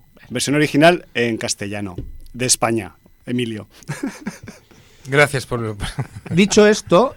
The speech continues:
Speaker 3: eh, pues ahora confrontaremos opiniones, pero además
Speaker 1: Sí, o las enlazaremos.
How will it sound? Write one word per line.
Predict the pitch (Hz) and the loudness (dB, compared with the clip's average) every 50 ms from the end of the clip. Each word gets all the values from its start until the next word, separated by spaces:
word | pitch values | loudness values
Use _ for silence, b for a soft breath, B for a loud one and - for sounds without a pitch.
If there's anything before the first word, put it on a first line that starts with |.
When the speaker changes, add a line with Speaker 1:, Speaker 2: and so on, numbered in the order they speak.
| - - | -10 -6
Speaker 3:
eh, | 139 131 131 127 123 120 123 123 120 120 120 117 117 117 113 113 107 | -2 0 2 2 2 2 2 2 2 2 2 2 2 2 2 0 0
pues | 120 117 | 0 0
ahora | 135 135 143 139 | 0 0 0 0
confrontaremos | 135 127 131 127 117 113 110 123 135 143 127 | -2 -2 -2 -2 -2 0 0 0 0 0 -2
opiniones, | 147 143 143 135 143 147 147 165 180 | -2 -2 -2 0 0 0 0 -2 -4
pero | - - 147 143 156 | -2 -2 0 2 2
además | 160 147 139 127 131 147 170 - - | 2 2 2 0 0 -2 -2 -4 -6
Speaker 1:
Sí, | - - 180 | 0 6 8
o | 208 | 8
las | 180 156 - 120 | 8 8 6 4
enlazaremos. | 123 120 110 - 110 110 156 196 180 123 98 - - - | 2 0 0 0 2 4 4 4 4 2 0 -4 -8 -10